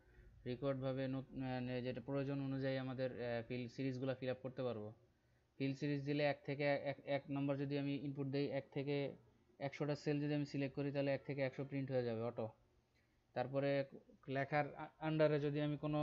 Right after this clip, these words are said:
আহ, ফরম্যাট ইউজ করি, যেমন ব্যাকগ্রাউন্ড কালার অথবা ফন্ট কালার বা ফন্ট স্টাইল, <clears throat> সেগুলো যদি আমি প্রত্যেকটার ভিতরে অ্যাপ্লাই করতে চাই, যেমন fill without formatting দিলে শুধু ফার্স্টেরটাই সেই ফরম্যাটটা থাকবে, আর বাকিগুলা নরমাল ফন্টে হবে, ডিফল্ট ফন্টে।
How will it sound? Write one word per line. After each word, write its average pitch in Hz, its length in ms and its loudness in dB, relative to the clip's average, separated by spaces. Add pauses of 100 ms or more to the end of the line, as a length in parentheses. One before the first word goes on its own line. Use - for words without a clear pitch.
আহ, 139 340 2
ফরম্যাট 147 360 0
ইউজ 143 160 -2
করি, 143 260 0
যেমন 135 220 -2
ব্যাকগ্রাউন্ড 135 360 0
কালার 139 200 2
অথবা 135 220 2
ফন্ট 131 300 -4
কালার 135 240 0
বা 131 100 0
ফন্ট 131 320 -4
স্টাইল, 123 340 -2 (1120)
<clears throat> 170 460 0 (220)
সেগুলো 147 300 2
যদি 147 180 2
আমি 151 140 0
প্রত্যেকটার 151 460 0
ভিতরে 143 260 0
অ্যাপ্লাই 143 240 2
করতে 147 300 0
চাই, 139 280 0 (600)
যেমন 135 300 -2
fill 151 180 4
without 151 400 4
formatting 151 400 0
দিলে 165 300 2 (240)
শুধু 143 460 0 (280)
ফার্স্টেরটাই 143 500 -2
সেই 139 280 0
ফরম্যাটটা 131 440 -2
থাকবে, 131 320 -2 (640)
আর 120 260 2
বাকিগুলা 135 560 2
নরমাল 139 320 0
ফন্টে 135 240 -2
হবে, 113 220 -2 (120)
ডিফল্ট 127 300 -2
ফন্টে। 107 280 -6